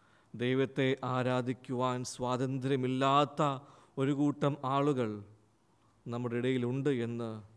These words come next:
നാം ഒരിക്കലും മറന്നു പോകരുത്.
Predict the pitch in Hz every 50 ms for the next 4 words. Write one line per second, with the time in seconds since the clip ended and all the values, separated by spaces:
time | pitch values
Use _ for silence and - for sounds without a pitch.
0 | - _ _ _ _ _ _ _ _ _ _ _ _ _ - 113 117 117 117 117
1 | 117 117 - - 117 113 113 113 113 110 110 113 110 113 107 104 104 104 101 101
2 | 104 104 107